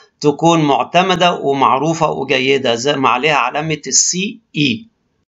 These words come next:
تاني نقطة، لما تفتح الكيس المغلف افتحه عند العلامة بتاعة الفتح، في شق كده صغير افتحه. ليه؟ لأن لو فتحت من مكان تاني ممكن تدمره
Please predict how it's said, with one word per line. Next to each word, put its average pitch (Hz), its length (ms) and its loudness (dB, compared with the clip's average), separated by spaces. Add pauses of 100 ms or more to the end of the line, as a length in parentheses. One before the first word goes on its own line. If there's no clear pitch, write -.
(1120)
تاني 190 260 0
نقطة، 170 320 0
لما 139 280 -2
تفتح 180 760 -2
الكيس 131 760 0
المغلف 143 640 -2
افتحه 165 480 0
عند 147 340 0
العلامة 135 760 0
بتاعة 143 440 -2
الفتح، - 360 -6
في 160 200 0
شق 160 280 0
كده 147 340 0
صغير 170 400 0
افتحه. - 400 -4 (340)
ليه؟ 156 160 4
لأن 135 280 0
لو 127 120 0
فتحت 165 400 -2
من 139 200 -4
مكان 147 360 -2
تاني 147 360 -2 (840)
ممكن 147 400 0
تدمره 123 640 0